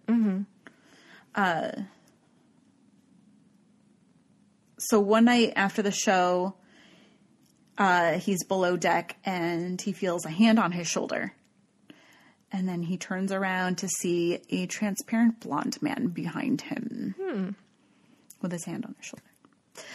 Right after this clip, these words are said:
Speaker 2: Um, so, and then I just wrote the news clip. Uh, and then, so ghost hunters, when they did their investigation,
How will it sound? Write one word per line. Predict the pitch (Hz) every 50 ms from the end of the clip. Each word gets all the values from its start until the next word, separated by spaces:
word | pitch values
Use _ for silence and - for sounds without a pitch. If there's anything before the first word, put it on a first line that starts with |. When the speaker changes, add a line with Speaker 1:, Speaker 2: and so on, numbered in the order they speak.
| 226 - - _ -
Speaker 2:
Um, | 202 190 185 175 147 - - 98 92 110 - - - _ _ _ _ _ _ _ _ _ _ _ _ _ _ _ _ _ _ _ _ _ _ _ _ _ _ _ _ _ _ _ _ _ _ _ _ _ _ _ _ _ _ _ _ _ _ _ _ _ -
so, | 208 190 175 160 -
and | - 165 -
then | 170 160
I | - - 175 - - _ _ _ - _ _
just | - - 190 -
wrote | - - -
the | - -
news | - - - -
clip. | - - - - - - - - - - _ _
Uh, | 214 214 208 202 196 196 196 196 196 185 135 107 78 - - _ _ _ _
and | 220 214 214
then, | 208 208 208 208 - -
so | - - - 220 214 208 202 196
ghost | 196 240 254 320 349 339 -
hunters, | - 208 190 175 175 175 202 233 226 -
when | 196 190
they | 196 196 196
did | 208 202
their | 202 190 180
investigation, | 180 180 175 175 165 - - 180 165 160 165 160 - 165 160 160 160 165 160 160